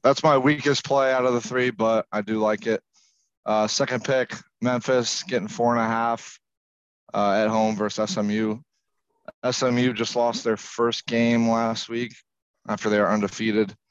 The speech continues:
I like taking teams after that, or fading teams after that, rather. So I'll take Memphis at home, getting four and a half. And my last pick is, oh yeah, um,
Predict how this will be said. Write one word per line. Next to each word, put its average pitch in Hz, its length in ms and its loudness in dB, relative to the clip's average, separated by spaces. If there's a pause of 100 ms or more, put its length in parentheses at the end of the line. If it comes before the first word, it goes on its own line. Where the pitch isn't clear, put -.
(640)
I 110 40 0
like 110 200 2
taking 110 360 0
teams 110 460 2
after 98 340 0
that, 101 320 0 (100)
or 98 80 -6
fading 107 400 0
teams 107 260 -4
after 104 240 -4
that, 101 200 2
rather. 101 420 0 (220)
So 101 160 -14
I'll 92 80 -8
take 98 220 -6
Memphis 101 400 -2
at 98 120 0
home, 98 300 0
getting 87 220 -6
four 101 240 -2
and 95 100 2
a - 20 0
half. 98 460 -2 (960)
And 104 280 2
my 101 180 2
last 117 540 0
pick 120 460 -2
is, 104 540 -2 (1400)
oh 127 180 10
yeah, 101 260 6 (120)
um, 104 600 6